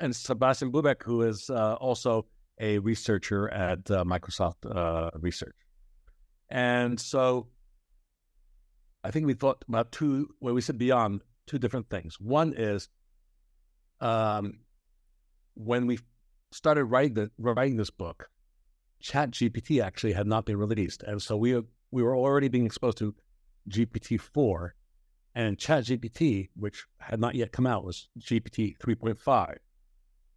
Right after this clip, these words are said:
And so we were essentially, um, half a version ahead of the world, so to speak. But it was very clear that, uh, Open A I was moving forward and,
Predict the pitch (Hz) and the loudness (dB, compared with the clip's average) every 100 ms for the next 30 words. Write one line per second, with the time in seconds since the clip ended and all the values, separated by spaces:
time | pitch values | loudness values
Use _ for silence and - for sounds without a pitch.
0 | _ _ 131 117 - 131 127 131 135 - | _ _ -4 -2 2 2 4 2 0 -2
1 | 147 131 127 120 117 107 98 87 - 135 | -2 -2 0 -2 0 -2 -4 -8 -6 -4
2 | 127 120 101 113 104 90 92 113 101 95 | -2 -2 2 2 2 -2 -4 -4 -2 -2
3 | 95 95 82 - - - 80 - - _ | -2 -4 -4 -10 -14 -14 -14 -16 -20 _
4 | _ - _ _ _ _ - 123 117 151 | _ -20 _ _ _ _ -2 0 2 0
5 | 151 147 135 98 85 _ _ _ _ _ | 2 2 2 2 -4 _ _ _ _ _
6 | _ _ _ _ _ _ _ _ _ - | _ _ _ _ _ _ _ _ _ -12
7 | 107 120 117 107 - - _ _ - 107 | -2 0 2 0 -4 -20 _ _ -2 2
8 | 104 101 101 98 104 - 117 113 110 107 | 2 0 0 -2 -4 -4 -2 0 2 4
9 | 104 101 98 101 98 98 98 95 87 - | 2 0 -2 -4 0 2 0 -2 -6 -18
10 | 101 98 110 107 107 - 110 104 98 - | -10 -2 0 0 -2 0 2 2 2 -2
11 | _ _ _ 113 104 101 98 95 | _ _ _ -4 -2 0 0 -2